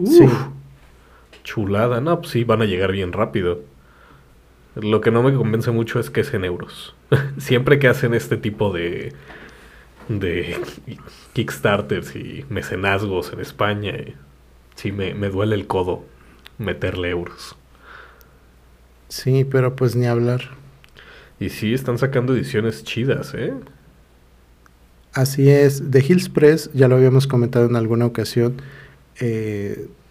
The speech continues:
Speaker 1: son los que trajeron Ratas en las Paredes.
Speaker 2: Ujú.
Speaker 1: Y es una chulada de libro. Entonces, no dudo que este va a ser también algo muy bueno.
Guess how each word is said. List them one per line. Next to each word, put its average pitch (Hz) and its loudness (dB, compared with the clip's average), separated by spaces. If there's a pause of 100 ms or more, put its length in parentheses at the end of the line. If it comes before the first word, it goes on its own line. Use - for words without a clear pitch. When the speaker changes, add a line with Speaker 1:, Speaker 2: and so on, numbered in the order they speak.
(180)
Speaker 1:
son 123 2
los 117 2
que 127 -2
trajeron 113 0
Ratas 117 0
en 107 -6
las 104 -6
Paredes. 104 0 (100)
Speaker 2:
Ujú. 135 -4 (100)
Speaker 1:
Y - -4
es 113 -2
una 127 6
chulada 107 2
de 107 0
libro. 127 0
Entonces, 123 0 (760)
no 139 6
dudo 139 8
que 120 2
este 123 2
va 123 4
a 117 4
ser 123 -2
también 113 2
algo 113 0
muy 123 8
bueno. - -8